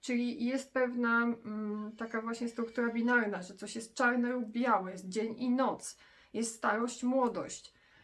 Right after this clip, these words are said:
e, jest dobro, zło na tej zasadzie. I anioł, mając te dwa przeciwieństwa, balansuje nimi zarówno na poziomie intelektu, czyli tej żółci, jak i na poziomie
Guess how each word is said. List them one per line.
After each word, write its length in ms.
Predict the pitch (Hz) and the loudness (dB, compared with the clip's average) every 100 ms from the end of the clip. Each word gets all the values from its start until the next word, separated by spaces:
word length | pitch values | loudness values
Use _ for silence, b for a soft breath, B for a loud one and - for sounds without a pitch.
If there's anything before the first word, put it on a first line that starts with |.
| b - | b -6
e, 300 | 220 208 208 | -2 2 2
jest 180 | 226 214 | 0 0
dobro, 320 | 226 226 233 | 0 2 0
zło 500 | 247 277 233 - - _ | 4 6 6 2 -6 _
na 140 | 214 214 | -6 -6
tej 200 | 214 208 | -6 -6
zasadzie. 500 | 208 - 165 190 - - | -6 -4 -4 -6 -12 -6
I 280 | 226 226 247 - _ _ _ _ _ _ _ _ - | -2 0 -2 -6 _ _ _ _ _ _ _ _ 0
anioł, 280 | 247 269 277 | 2 4 4
mając 280 | 247 247 | 4 2
te 100 | - | -2
dwa 180 | 208 247 | -2 -2
przeciwieństwa, 1080 | 240 240 - 220 202 180 - - 175 208 311 - _ _ _ b b b - | -2 -4 -4 0 0 -2 -10 -6 -2 -2 -2 -10 _ _ _ b b b -2
balansuje 720 | 254 240 240 233 - 294 262 | 2 4 4 0 2 2 4
nimi 260 | 240 240 226 | 4 2 2
zarówno 280 | 226 294 | 2 4
na 100 | 285 | 4
poziomie 340 | 247 240 247 240 | 2 2 2 4
intelektu, 560 | 233 233 220 226 - 196 | 2 2 0 -2 -6 -8
czyli 200 | - 208 | -6 -6
tej 200 | 208 208 | -4 -4
żółci, 580 | 208 180 185 254 285 214 | -4 -8 -4 -2 0 0
jak 280 | 226 226 | -2 -2
i 180 | 240 233 | -2 -2
na 200 | 226 220 | -2 -4
poziomie 800 | 214 226 226 233 214 208 220 294 | -2 -4 0 0 -2 -2 0 -2